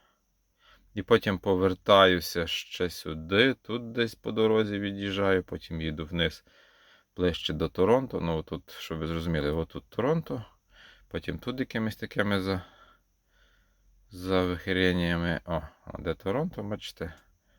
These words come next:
Онтаріо Лейк. І показує, що цікаво так. Ха. Вчора тут було тисячу дев'ятсот з лишнім миль, е,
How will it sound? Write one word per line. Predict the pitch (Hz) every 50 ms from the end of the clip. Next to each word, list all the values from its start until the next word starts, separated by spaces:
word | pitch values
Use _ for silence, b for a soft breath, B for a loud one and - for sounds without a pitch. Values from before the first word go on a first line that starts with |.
| _ _
Онтаріо | - - 90 87 - 80 76 73 71 71 69 65 - - _ _ _ _ _ _ _ _ _ _ _ _ _ _ _
Лейк. | - 87 87 85 73 71 76 78 _ - - - - - _ _ _ b b b b b b b b b b b b b b b _ _ _ _ _ _ _ _ _ _ _ _ _ -
І | 107 110 117 123 123 123 120 113 -
показує, | - - - - - 123 127 123 113 113 113 110 110 107
що | - - - - - - 107 107 104 104 98 95 - b b b b b b b b b _ _ _ _ _ _ _ _ _ _ _ _ _ _ _ _ _ _ _ _ _ _ _ -
цікаво | - - - 113 117 127 131 120
так. | - 110 98 - - - B B B B B B B B _ _ _ _ _ _ _ _ _ _ _
Ха. | - - - 113 98 85 - b b b _
Вчора | - - - 127 139 143 127
тут | - 123 117 107
було | 104 117 120 117 117 113 101 - _ _
тисячу | - 123 113 - - 110 - - 98
дев'ятсот | 92 104 101 101 92 - 107 98
з | 92
лишнім | 98 110 139 143 - - 160 139 135
миль, | 131 131 131 135 135 135 131
е, | 127